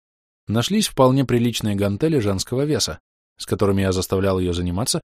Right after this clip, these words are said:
укрепляя руки и плечи под пистолет. Снайпера Молдогулову из неё сделать так и не получалось, но стреляла она вполне прилично.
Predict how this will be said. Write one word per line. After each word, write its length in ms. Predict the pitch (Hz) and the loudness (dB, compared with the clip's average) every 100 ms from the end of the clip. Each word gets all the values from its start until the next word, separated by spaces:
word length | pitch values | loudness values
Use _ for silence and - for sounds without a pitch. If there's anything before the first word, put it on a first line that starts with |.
| - | -8
укрепляя 480 | 107 117 113 117 113 | -2 0 2 4 4
руки 260 | 110 - | 2 0
и 40 | 101 | -2
плечи 340 | 92 90 - | -2 -4 -6
под 160 | 113 - | -10 -8
пистолет. 500 | 107 - 101 - - _ _ _ _ _ _ _ | -8 -6 -8 -10 -18 _ _ _ _ _ _ _
Снайпера 460 | - 107 104 101 95 | -4 0 2 2 2
Молдогулову 680 | 95 95 101 98 104 92 92 | 2 2 2 2 2 2 2
из 120 | 87 | 0
неё 200 | 95 98 | 0 -2
сделать 420 | 90 101 95 87 - | 0 0 0 -2 -6
так 220 | 98 90 | -4 -2
и 20 | |
не 120 | 92 92 | -2 0
получалось, 640 | 95 98 - 190 117 - _ _ 113 | 0 0 -2 -4 -4 -10 _ _ -2
но 100 | 120 | 0
стреляла 500 | - 139 160 160 143 | 2 2 2 2 2
она 140 | 139 | 0
вполне 380 | - 107 95 90 | -2 -2 0 -2
прилично. 560 | 104 113 95 - 73 | -2 -2 -4 -8 -12